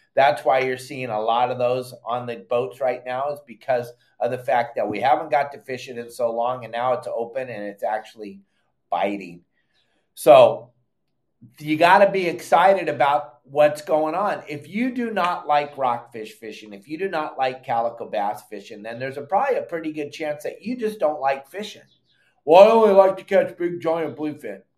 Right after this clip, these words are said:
Well, then you don't, that just tells me right there that you don't really enjoy fishing. And those of you that are only waiting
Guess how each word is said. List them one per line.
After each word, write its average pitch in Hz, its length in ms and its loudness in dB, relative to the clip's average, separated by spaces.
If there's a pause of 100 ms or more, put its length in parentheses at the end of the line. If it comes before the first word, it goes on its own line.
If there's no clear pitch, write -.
(800)
Well, 123 120 -12
then 139 180 -2
you 143 60 -6
don't, - 200 4 (640)
that 190 240 8
just 175 280 -4
tells 175 340 6
me 170 140 -10
right 147 300 2
there 156 180 -2
that 123 160 -6
you 156 100 -4
don't 147 240 -2
really 123 280 -6
enjoy 110 400 -10
fishing. 104 500 -16 (400)
And 143 140 -6
those 175 240 4
of 175 100 -10
you 175 160 -10
that 165 120 -4
are 147 200 -4
only 170 460 -6
waiting 185 560 -2